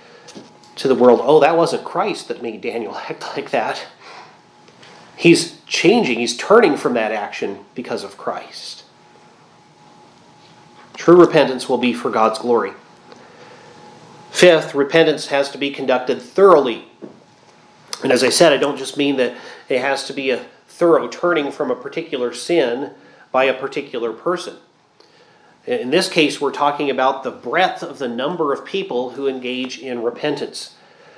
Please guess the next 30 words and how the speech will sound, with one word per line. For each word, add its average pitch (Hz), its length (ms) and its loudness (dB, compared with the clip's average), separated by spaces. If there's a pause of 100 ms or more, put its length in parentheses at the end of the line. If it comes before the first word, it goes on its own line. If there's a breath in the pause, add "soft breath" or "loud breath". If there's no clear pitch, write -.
It 139 120 2
has 180 260 2
to 175 80 -10
be 170 140 -6
thorough 139 580 -2 (240 loud breath)
in 160 140 -2
regard 160 460 4
to 151 80 -12
who 202 340 -2
is 165 120 0
repenting 151 520 -4
of 127 120 -6
what 123 240 -2
sin. 151 360 -4 (500 soft breath)
If 151 180 0
the 151 80 -4
sin 185 500 -2 (380 loud breath)
i-, 147 60 -12
in 143 380 -4
question 165 560 0
is, 123 600 -10
or 113 140 -12
sins, 165 640 -2 (160)
plural 151 340 2
really, 131 280 -4
in 120 100 -4
questions, 131 480 -6
are 117 100 -6
sins, 156 440 -4 (460 loud breath)
uh, 127 240 -6